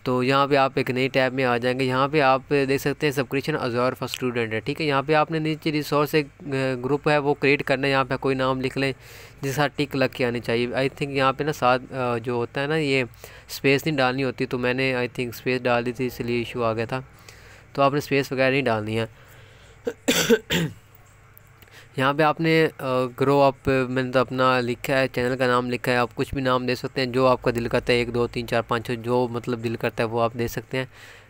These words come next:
उसके बाद आपने यहाँ पे वर्चुअल मशीन नेम लिखना है, कुछ भी आप वो भी लिख लें। यहाँ पे I think रिसोर्स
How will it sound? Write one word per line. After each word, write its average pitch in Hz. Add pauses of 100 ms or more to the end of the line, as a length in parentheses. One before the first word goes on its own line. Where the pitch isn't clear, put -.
(120)
उसके 139
बाद 143
आपने 143
यहाँ 147
पे 147
वर्चुअल 143
मशीन 139
नेम 127
लिखना 117
है, 113
कुछ 127
भी 131
आप 127
वो 123
भी 123
लिख 120
लें। 131 (720)
यहाँ 127
पे 127
I -
think 123
रिसोर्स 123